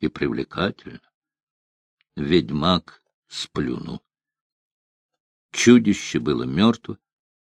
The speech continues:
уже стало частью той кучи, в которой некогда обитало.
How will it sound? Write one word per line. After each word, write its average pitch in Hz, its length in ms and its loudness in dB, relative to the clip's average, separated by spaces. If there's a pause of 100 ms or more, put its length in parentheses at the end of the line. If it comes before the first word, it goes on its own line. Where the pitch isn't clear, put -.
(320)
уже 104 200 4
стало 107 400 4
частью 107 600 2
той 101 260 4
кучи, - 560 -4 (360)
в - 120 -14
которой 90 460 4
некогда 87 640 0
обитало. 52 600 -8